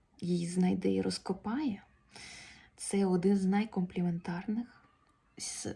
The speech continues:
ем, таким класним сіяжем парфюм, з шлейфом,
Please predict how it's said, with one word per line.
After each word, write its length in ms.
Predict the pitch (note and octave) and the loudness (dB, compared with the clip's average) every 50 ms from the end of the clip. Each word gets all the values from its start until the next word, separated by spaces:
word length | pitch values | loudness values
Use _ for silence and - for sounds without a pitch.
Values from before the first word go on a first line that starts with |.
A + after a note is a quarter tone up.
| - _ _ - | -10 _ _ -8
ем, 640 | F3+ F3 E3+ E3+ F2+ - F3 F3+ F3+ F3 F#3 F3+ - - - - _ - - | -6 -4 -2 -2 -2 -2 -2 -4 -4 -4 -4 -6 -8 -12 -18 -20 _ -14 -10
таким 540 | - F3 - - E3 E3 E3+ B2+ F#2 - - | -10 -8 -8 -6 -6 -4 -4 -4 -4 -4 -6
класним 500 | - - - - F3 - - F#3 F3+ F3+ | -6 -4 -4 -4 -6 -6 -4 -4 -4 -2
сіяжем 680 | - - - G#3 G3 F#3 F3 E3+ E3 E3 - - - - - - - - - - - - - _ - | -4 -2 0 2 2 2 2 0 -2 -4 -6 -8 -8 -10 -10 -14 -20 -20 -20 -20 -20 -20 -20 _ -8
парфюм, 500 | - F3+ F3+ - - - F#3+ F#3 F#3 F3+ - _ _ - - - - - - - - - - - - - | -6 -6 -6 -6 -8 -8 -6 -6 -6 -8 -10 _ _ -20 -20 -18 -18 -16 -16 -16 -18 -20 -20 -20 -20 -12
з 160 | - - - - | -6 -4 -4 -4
шлейфом, 680 | - - G#3 G3+ F#3 F#3+ F#3+ - - - F#3 F#3 | -2 0 2 4 4 4 2 -2 -6 -8 -8 -8